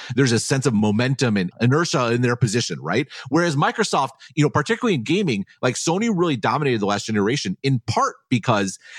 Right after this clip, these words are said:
Microsoft got wrapped up into a living room thing and they got distracted from gaming, right? And you could argue they're getting distracted from gaming again here because they're doing a different model. They're really focused on services. But one, I do think this is much more compelling.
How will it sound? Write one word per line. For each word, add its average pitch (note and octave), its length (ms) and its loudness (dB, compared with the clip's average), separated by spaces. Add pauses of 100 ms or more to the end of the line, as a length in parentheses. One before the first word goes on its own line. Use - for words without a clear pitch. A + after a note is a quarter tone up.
(140)
Microsoft D#3 500 2
got B2+ 180 0
wrapped C#3 240 0
up D3 160 -2
into B2+ 200 2
a G#2 60 0
living C3 460 -2
room C#3 200 -2
thing A2 360 0
and F3 160 0
they C#3 160 2
got D3+ 180 0 (240)
distracted C#3 800 0
from F2+ 240 -4
gaming, C#2 380 -8
right? G#2+ 280 0 (240)
And E3+ 160 4
you G#3+ 80 4
could G#3+ 220 0
argue E3+ 440 0 (320)
they're D3 280 2
getting C#3 300 0
distracted C3 520 -2
from B2 140 0
gaming A#2 340 0
again G2+ 300 -2
here E3 400 -2 (100)
because C3 280 0
they're A#2+ 100 2
doing C3 420 0
a A2 60 0
different A2+ 400 -2
model. G2 300 2
They're F2+ 120 0
really A2 200 0
focused - 420 -2
on F#2 120 0
services. G2+ 540 -2 (540)
But D#3+ 240 0
one, A3+ 260 2
I C#3 120 2
do D3+ 120 2
think E3 180 -2
this A#2+ 140 0
is A2 80 -6
much G#2+ 200 -2
more G#2 100 -2
compelling. D2 480 -4